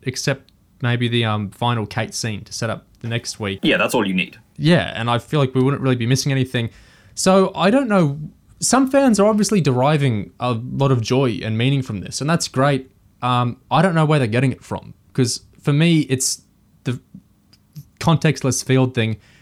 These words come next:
Speaker 1: then it's kind of waltzing around in this pretty empty building.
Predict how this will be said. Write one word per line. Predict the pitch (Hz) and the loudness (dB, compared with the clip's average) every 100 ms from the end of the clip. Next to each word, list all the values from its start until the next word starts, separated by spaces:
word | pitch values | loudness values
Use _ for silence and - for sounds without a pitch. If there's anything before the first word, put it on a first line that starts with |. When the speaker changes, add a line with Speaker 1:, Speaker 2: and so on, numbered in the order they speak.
| _ - | _ -6
Speaker 1:
then | 123 | -6
it's | 123 | -4
kind | 147 120 | -2 -2
of | |
waltzing | 113 127 - 123 | 2 0 0 -2
around | 113 113 110 | 0 0 -2
in | 110 | -4
this | 110 - | -6 -8
pretty | - _ 131 117 | -12 _ -4 -2
empty | 110 - 113 101 - - _ | -4 -6 -6 -6 -8 -18 _
building. | - 117 110 95 92 | -2 -2 -2 -4 -8